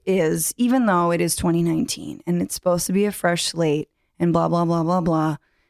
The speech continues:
and resolutions and hashtag, um, you know, no bad days or whatevs, I wanna know what you guys are bitching about just, like, a few days into the new year. Um, Adam, what are you bitching about?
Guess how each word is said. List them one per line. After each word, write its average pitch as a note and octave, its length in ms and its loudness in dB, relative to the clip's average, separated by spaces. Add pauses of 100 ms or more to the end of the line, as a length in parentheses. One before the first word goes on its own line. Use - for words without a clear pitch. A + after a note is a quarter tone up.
(120)
and F3 220 2
resolutions F3 760 0
and F3 100 0
hashtag, E3 720 0 (540)
um, E3 460 2 (680)
you F#3+ 140 2
know, E3+ 180 2
no F3 220 2
bad E3+ 260 0
days E3 480 0
or E3+ 100 0
whatevs, E3 560 0 (1000)
I G3 100 2
wanna A3 320 2
know G#3 180 2
what F#3 160 2
you E3+ 120 0
guys E3+ 220 0
are E3+ 80 0
bitching E3 420 -4
about D3 400 0 (400)
just, C#4 320 -2
like, G#3 180 2
a F#3 80 2
few A3 320 0
days A3 300 2
into G#3+ 180 0
the G3+ 120 0
new G3+ 180 0
year. A3 300 -2 (680)
Um, E3+ 520 2 (180)
Adam, B3 320 2
what D#4+ 100 0
are F#4+ 40 -4
you F4 100 0
bitching E3+ 260 0
about? D3+ 340 -2